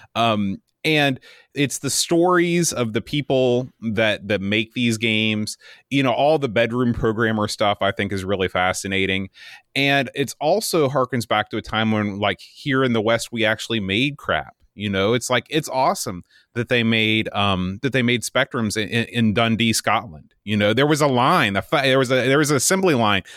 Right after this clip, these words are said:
that was ch-, that was cranking out computers, and it wasn't in Asia. It was, it was here, you know, here in quotes. Um, and it's the history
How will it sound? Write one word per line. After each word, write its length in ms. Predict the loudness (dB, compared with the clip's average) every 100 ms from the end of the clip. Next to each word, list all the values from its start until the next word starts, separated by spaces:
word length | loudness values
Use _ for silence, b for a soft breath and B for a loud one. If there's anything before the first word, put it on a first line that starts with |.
| B
that 80 | 0
was 160 | 0 0
ch-, 260 | 0 -2
that 160 | 0 2
was 120 | 0
cranking 540 | -2 2 2 2 2
out 300 | 4 2 0
computers, 800 | -2 -4 0 2 2 -2 -8 -10 B B B
and 100 | 0
it 80 | 2
wasn't 340 | 4 4 2 0
in 220 | 0 0
Asia. 520 | 2 2 2 -2 -6 -6
It 100 | 0
was, 260 | 0 0 -2
it 120 | 0
was 180 | 0 0
here, 560 | -2 2 2 0 -4 _
you 140 | -2
know, 320 | 2 2 2 -4
here 380 | -2 2 2 2
in 120 | -2
quotes. 480 | -2 0 0 -4 -14 B B B B _
Um, 380 | 0 2 0 -4 _ -6
and 220 | -2 0
it's 220 | -2 -2
the 100 | -2
history 760 | -2 0 0 -2 -2 -2 -2 -6